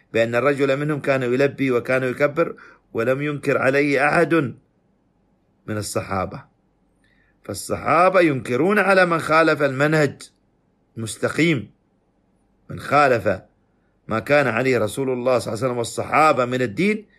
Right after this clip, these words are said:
ينكرون عليه، من خالف منهج السلف الصالح ينكرون عليه، لا يسكتون عن الباطل، لا يسكتون عن المخالفة. فكل من خالف المنهج الحق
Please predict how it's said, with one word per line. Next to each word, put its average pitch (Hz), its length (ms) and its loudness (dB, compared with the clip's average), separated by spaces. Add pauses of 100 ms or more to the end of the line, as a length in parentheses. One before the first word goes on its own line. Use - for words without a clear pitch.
(220)
ينكرون 123 440 -2
عليه، 101 320 -2 (840)
من 104 140 -6
خالف 139 360 2
منهج 147 380 2
السلف 151 440 0
الصالح 196 640 2 (380)
ينكرون 131 480 0
عليه، 147 480 4 (640)
لا 139 140 2
يسكتون 170 580 4
عن 147 340 2
الباطل، 127 600 0 (440)
لا 127 120 0
يسكتون 170 440 0
عن 156 200 0
المخالفة. 143 720 2 (1300)
فكل - 300 -2
من 131 300 -2
خالف 127 720 2 (480)
المنهج 160 480 0
الحق 185 400 0